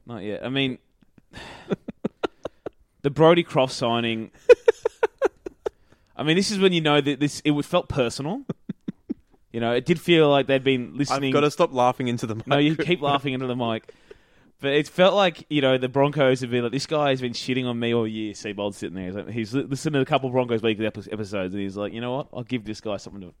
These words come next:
Speaker 1: shit, shit on me about." And, uh, we brought in, uh, Brodie Croft, who I said last year when we let Nikorima go, I said, "There's only halfback in the competition I'd want less than Cody Nikorima is Brodie Croft." And we are,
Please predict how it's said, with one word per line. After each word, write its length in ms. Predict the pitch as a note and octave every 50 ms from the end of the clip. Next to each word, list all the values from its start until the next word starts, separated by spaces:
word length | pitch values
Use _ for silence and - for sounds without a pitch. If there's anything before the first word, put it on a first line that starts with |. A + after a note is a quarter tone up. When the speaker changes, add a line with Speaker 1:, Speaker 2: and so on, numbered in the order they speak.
| _ - A#2 A2
Speaker 1:
shit, 320 | - - - A2 G#2 -
shit 180 | - - C3 A2+
on 140 | A2+ G#2+ G#2
me 140 | G#2+ G#2
about." 320 | G2+ G2 G2+ G#2 G2+ - - _ _ _ - - _ _ _ _ _ _ _ _ _ -
And, 220 | - G#2 G#2+ G#2
uh, 200 | G#2+ G#2+ G#2 G#2 G2
we 80 | A#2+
brought 280 | B2 A#2 D3 E3 E3+ E3
in, 160 | E3 D#3 D3+
uh, 180 | D3+ C#3+ C#3+ C3
Brodie 260 | - C#3 C#3 D3 C#3+
Croft, 400 | - - C#3 C3+ C#3+ C3+ - -
who 280 | C3 A#2 A#2 A#2 A#2 A#2
I 140 | - A#2 B2
said 220 | B2+ - C#3+ C3 A#2+
last 380 | B2 B2+ C#3 D3+ D3+ - -
year 200 | C3 B2 A#2+ A#2+
when 40 | A#2
we 140 | A#2 A#2 A#2
let 160 | B2 A#2+ A2
Nikorima 420 | A#2+ A#2+ - B2+ A#2 A2+ A#2 A#2
go, 160 | G#2 A2 G#2+ G#2
I 40 | G#2
said, 160 | - - G#2
"There's 160 | G#2 G2+ F2+
only 220 | - B2 C#3 C#3+ C3+
halfback 320 | C3+ C3 B2+ - C3 B2
in 40 | B2+
the 60 | A#2
competition 480 | A2 B2 B2 A2 G#2 A#2+ A2+ - A#2+ A2
I'd 160 | G2 G#2 G2+
want 180 | A#2 A2+ G#2 G2
less 260 | A2 A2+ A2+ - -
than 120 | A#2 A2
Cody 300 | G2+ - A#2 A2 A2 A2
Nikorima 440 | G#2 - A2 A2 A2+ C3 D3+ D#3+ D3+
is 200 | D#2+ G2 G#2+ G2
Brodie 320 | - - G#2+ F#2+ G2 G#2+ -
Croft." 400 | - A2+ B2 E3 F#3 - - -
And 160 | B2+ C3 C#3
we 120 | D3+ F3+ F#3
are, 260 | - E3+ - -